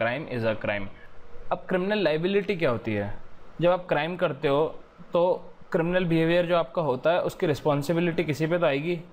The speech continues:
आपने किसी को जान से मार दिया, चोरी कर ली, तो वो responsibility को criminal liability बोलते हैं। जो crime करता है,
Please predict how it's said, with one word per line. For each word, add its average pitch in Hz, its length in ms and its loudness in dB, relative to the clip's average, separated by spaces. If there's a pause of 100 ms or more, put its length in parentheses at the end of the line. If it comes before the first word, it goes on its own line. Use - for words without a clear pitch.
(200)
आपने 135 280 -2
किसी 139 200 -2
को 139 80 2
जान 127 240 2
से 135 120 0
मार 127 160 2
दिया, 127 320 2
चोरी 123 320 0
कर 123 120 2
ली, 123 180 2
तो 131 100 2
वो 135 100 4
responsibility 180 880 0
को 202 120 2
criminal 156 340 0
liability 120 520 0
बोलते 110 320 -2
हैं। 117 80 0
जो 143 80 2
crime 143 400 -2
करता 170 420 0
है, 180 260 0